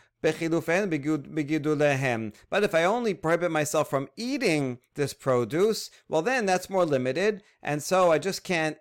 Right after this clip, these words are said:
eat it. But, uh, since the entirety, the essence of it, I'm not prohibiting, therefore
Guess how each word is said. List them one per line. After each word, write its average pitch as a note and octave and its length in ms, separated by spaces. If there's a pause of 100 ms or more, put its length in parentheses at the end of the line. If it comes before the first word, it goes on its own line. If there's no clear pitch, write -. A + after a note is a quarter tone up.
eat C4 260
it. D3+ 340
But, G3 480 (200)
uh, D3+ 160
since G#3 320
the D#3 340
entirety, D#3 680
the C3 160
essence F#3+ 340
of C3+ 140
it, C3 120
I'm B2 160
not D#3+ 200
prohibiting, C#3 600 (260)
therefore D3 760